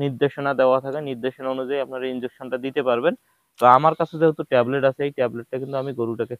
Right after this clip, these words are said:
খাওয়াই দিব। তো এই ভিডিও শেষেই কিন্তু দর্শক আমি খাওয়াই দিব, কারণ ক্যামেরাটা কিন্তু আমি এই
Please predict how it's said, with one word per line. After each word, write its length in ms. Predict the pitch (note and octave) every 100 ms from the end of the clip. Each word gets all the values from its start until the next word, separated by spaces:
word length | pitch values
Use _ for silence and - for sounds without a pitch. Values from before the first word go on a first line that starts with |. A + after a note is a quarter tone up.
| _
খাওয়াই 240 | G#2+ G#2
দিব। 160 | G2+ B2+ - _ _ _ _
তো 40 | C3
এই 100 | C#3+ B2
ভিডিও 260 | C3 C#3+ F3
শেষেই 320 | E3+ D#3+ E3+ F3
কিন্তু 200 | E3+ E3
দর্শক 300 | B2+ A#2 C3+
আমি 100 | B2+ B2+
খাওয়াই 220 | A#2 A2
দিব, 120 | A2+ C#3
কারণ 200 | C#3+ C3+
ক্যামেরাটা 480 | C3+ B2+ A#2+ C3 C3+ D3
কিন্তু 140 | D3
আমি 180 | C#3+ D3+ D#3 _ _ _
এই 100 | A#2